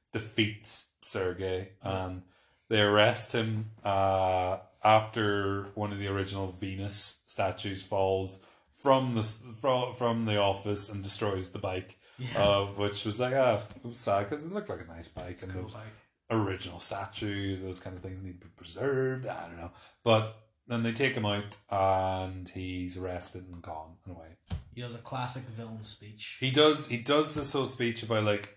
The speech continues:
Speaker 1: "I'm actually trying to help people. What are you doing?"
Speaker 2: That was a cliche.
Speaker 1: And, like, "I'm hurting pe-,"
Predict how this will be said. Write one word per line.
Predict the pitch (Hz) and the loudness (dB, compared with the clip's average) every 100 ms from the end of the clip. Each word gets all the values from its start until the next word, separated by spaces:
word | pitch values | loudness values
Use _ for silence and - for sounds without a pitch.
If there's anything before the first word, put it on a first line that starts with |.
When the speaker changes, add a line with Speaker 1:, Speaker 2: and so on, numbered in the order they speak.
| - | 2
Speaker 1:
"I'm | 113 117 | 4 6
actually | 117 113 - 110 | 4 2 0 -2
trying | 117 104 | -2 -2
to | |
help | 95 98 98 | -2 -4 -4
people. | - 101 104 101 98 98 95 - _ _ _ _ _ | -6 -6 -4 -2 0 0 -2 -10 _ _ _ _ _
What | 107 110 110 | 0 4 6
are | |
you | 107 104 104 98 | 6 4 4 2
doing?" | 104 101 101 101 107 | 0 0 -2 -4 -8
Speaker 2:
That | 127 | -8
was | 131 | -8
a | - | -8
cliche. | 127 117 | -2 2
Speaker 1:
And, | 113 | 4
like, | 113 110 | 4 4
"I'm | 117 117 | 4 4
hurting | 117 110 113 110 | 2 2 2 -2
pe-," | - 110 | -6 -10